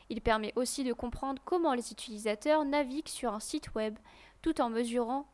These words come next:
et en surveillant les mesures de performance critiques. Un bon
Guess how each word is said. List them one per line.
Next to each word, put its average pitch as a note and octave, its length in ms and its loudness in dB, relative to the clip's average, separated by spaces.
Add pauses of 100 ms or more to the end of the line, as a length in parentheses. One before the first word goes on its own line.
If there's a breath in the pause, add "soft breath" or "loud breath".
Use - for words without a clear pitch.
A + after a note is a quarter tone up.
(120)
et A3 80 -2
en A3 80 0
surveillant B3 640 2 (360 loud breath)
les A3+ 120 -2
mesures A3+ 340 2
de A3 100 -2
performance B3 920 0
critiques. - 600 -6 (640 loud breath)
Un A3+ 100 0
bon C#4+ 260 0